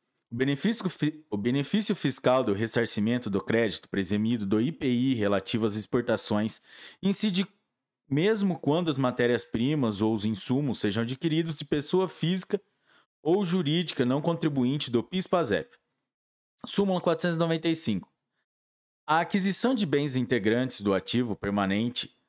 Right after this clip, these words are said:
da empresa não gera direito a acreditamento de I P I.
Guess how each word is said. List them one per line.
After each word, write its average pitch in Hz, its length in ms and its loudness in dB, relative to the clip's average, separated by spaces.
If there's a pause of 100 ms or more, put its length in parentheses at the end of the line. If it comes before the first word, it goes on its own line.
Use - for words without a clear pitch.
(120)
da 110 120 0
empresa 117 540 0
não 98 180 0
gera 123 300 2
direito 143 480 0
a 110 60 2
acreditamento 143 680 0
de 139 120 0
I 160 140 0
P 160 140 -2
I. 92 340 -2